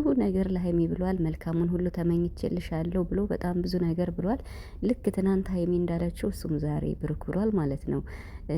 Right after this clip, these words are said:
«ልደትሽንም መልካም ልደት በአስራ ስድስት ነበር እንግዲህ ምንም ማድረግ አልችልም» ብሎ እንግዲህ ብዙ ነገር ብሏል ብሩክ ማለት ነው። ብሩክ ውሳኔዎችንም ሀይሚ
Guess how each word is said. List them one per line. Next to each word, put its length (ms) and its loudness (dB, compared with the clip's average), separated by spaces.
«ልደትሽንም 640 2
መልካም 420 0
ልደት 320 0
በአስራ 340 -2
ስድስት 380 -10
ነበር 360 -2
እንግዲህ 280 0
ምንም 240 2
ማድረግ 320 0
አልችልም» 560 -2
ብሎ 140 0
እንግዲህ 300 2
ብዙ 220 0
ነገር 340 0
ብሏል 400 -2
ብሩክ 340 0
ማለት 360 0
ነው። 240 2
ብሩክ 360 0
ውሳኔዎችንም 880 0
ሀይሚ 300 4